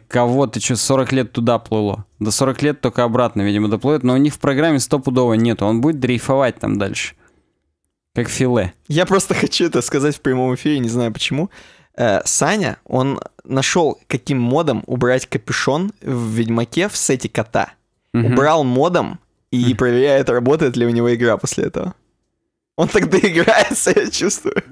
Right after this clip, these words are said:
Speaker 1: Пока не особо он, между прочим, пишет. Будем держать вас в курсе событий, уважаемые подписчики. Э, в общем, да, есть, э, пишите свои примеры вот такого архаичного П О или компьютеров. Кстати, это я про П О рассказал, теперь про компьютеры.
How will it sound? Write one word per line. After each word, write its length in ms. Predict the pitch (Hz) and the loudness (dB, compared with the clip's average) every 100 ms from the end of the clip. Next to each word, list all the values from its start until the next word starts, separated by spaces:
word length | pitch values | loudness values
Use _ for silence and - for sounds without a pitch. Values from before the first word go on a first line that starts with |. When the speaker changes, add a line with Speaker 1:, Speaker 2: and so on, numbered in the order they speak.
| 165 143 123 | -16 -14 -6
Speaker 1:
Пока 280 | - 117 143 | -4 0 2
не 120 | 160 | 2
особо 380 | 160 147 131 92 | 2 2 0 0
он, 120 | 90 | 0
между 220 | 90 92 92 | 0 -2 -2
прочим, 360 | 101 95 98 | -4 -4 -4
пишет. 300 | 98 139 117 | -2 -2 -2
Будем 240 | 101 131 120 | 0 0 0
держать 400 | 120 123 131 110 | 0 0 0 -2
вас 120 | 101 | -4
в 40 | |
курсе 300 | - 117 - | -2 -2 -2
событий, 420 | - 120 165 - | -2 0 0 0
уважаемые 440 | 127 113 113 110 107 | 0 0 0 0 0
подписчики. 680 | 107 98 156 165 - - - 370 302 127 143 143 147 123 - | -2 -4 -4 -4 -6 -8 -6 -4 -4 -8 -10 -10 -8 -8 -4
Э, 120 | 127 | 0
в 100 | 131 | 2
общем, 340 | 170 165 190 175 | 2 0 0 2
да, 200 | 180 110 | 2 2
есть, 380 | 104 151 151 | 2 0 0
э, 220 | 110 151 151 | 0 0 0
пишите 360 | 175 - 240 196 | 0 -2 -2 -2
свои 340 | - 170 214 | 0 0 0
примеры 600 | 196 143 135 123 101 101 - | 2 2 4 2 0 -4 -8
вот 200 | 110 113 | -4 -4
такого 320 | 139 123 131 | -2 0 2
архаичного 640 | 117 117 139 135 - 123 113 | 2 0 0 0 0 0 0
П 140 | - | 2
О 200 | 131 123 | 2 4
или 160 | 107 101 | 2 0
компьютеров. 500 | 117 107 185 156 110 | -2 -2 -2 -2 -2
Кстати, 600 | - - 175 139 95 98 - | -2 2 2 2 -6 -6 -6
это 200 | 117 143 | -2 0
я 100 | 139 | 0
про 160 | 143 | 0
П 120 | 123 | 2
О 160 | 147 131 | 2 2
рассказал, 360 | 110 - 135 147 | 0 0 -2 -2
теперь 220 | - 117 | -2 -4
про 160 | 117 | -4
компьютеры. 560 | 117 131 131 135 101 113 | -2 -2 0 -2 -4 -10